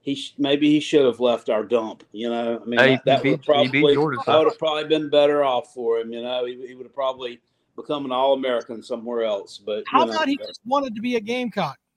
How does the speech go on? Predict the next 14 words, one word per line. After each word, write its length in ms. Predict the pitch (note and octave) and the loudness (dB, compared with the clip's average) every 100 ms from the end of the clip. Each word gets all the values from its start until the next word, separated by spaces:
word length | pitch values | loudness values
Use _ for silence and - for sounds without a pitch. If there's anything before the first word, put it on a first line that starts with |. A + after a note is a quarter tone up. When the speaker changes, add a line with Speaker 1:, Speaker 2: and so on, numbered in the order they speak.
| - | -12
Speaker 3:
H-, 80 | G3+ | -10
how 200 | - A#3+ | -2 0
about 260 | C4 C4+ F#3+ | 2 0 2
that? 280 | B3 F#3 - | 0 0 -4
'Cause 120 | F3+ | -4
that's, 220 | G3 B3+ - | -2 -2 -2
that's 240 | G#3+ B3 | -2 -2
what 140 | D4 C4+ | -2 -2
he's 120 | A3+ | 0
on 140 | B3+ | 2
the 80 | G#3 | 2
record 340 | G#3 A#3+ A3 F#3 | 0 0 -2 -4
as 120 | D#3+ | -4
saying. 460 | A#3 A#3 G#3+ G3+ | -4 -2 -4 -6